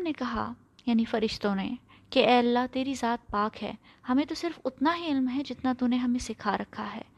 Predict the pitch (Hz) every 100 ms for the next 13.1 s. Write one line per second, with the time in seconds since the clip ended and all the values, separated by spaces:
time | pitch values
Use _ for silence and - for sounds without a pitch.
0 | _ - - - - - - - _ _
1 | _ _ _ - 311 294 269 254 254 247
2 | 254 254 240 226 226 240 240 220 220 -
3 | 285 277 240 240 240 262 247 - _ -
4 | - - - _ _ _ - 311 320 311
5 | 262 240 262 - 269 262 - 233 - 269
6 | 247 240 - 233 220 226 233 233 220 220
7 | 214 202 - - _ - _ _ _ -
8 | - - 277 359 - 370 302 302 254 247
9 | - 208 294 269 247 254 254 254 233 262
10 | 320 311 240 - 240 240 240 233 - 240
11 | 240 233 220 226 208 208 220 220 - -
12 | - - - 320 339 359 330 311 302 269